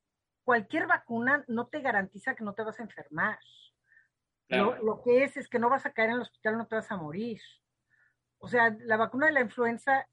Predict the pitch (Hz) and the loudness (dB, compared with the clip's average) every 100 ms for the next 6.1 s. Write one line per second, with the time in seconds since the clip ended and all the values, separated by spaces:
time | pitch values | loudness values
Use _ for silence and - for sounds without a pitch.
0 | _ 226 220 - 208 220 214 214 - 247 | _ -6 -6 -8 -8 -4 -4 -4 -4 -8
1 | - _ _ _ _ _ _ _ _ _ | -8 _ _ _ _ _ _ _ _ _
2 | _ _ _ _ - 214 226 - 277 294 | _ _ _ _ -2 2 4 4 4 4
3 | 214 170 - - _ 226 240 269 139 - | 4 2 -2 -10 _ -2 0 -2 -2 0
4 | 196 233 208 170 - - 240 - 262 - | 0 0 0 -2 -2 -6 -16 -12 -12 -10
5 | - 208 - - 160 - 226 262 - 147 | -10 -6 -6 -6 -12 -8 -6 -6 -10 -16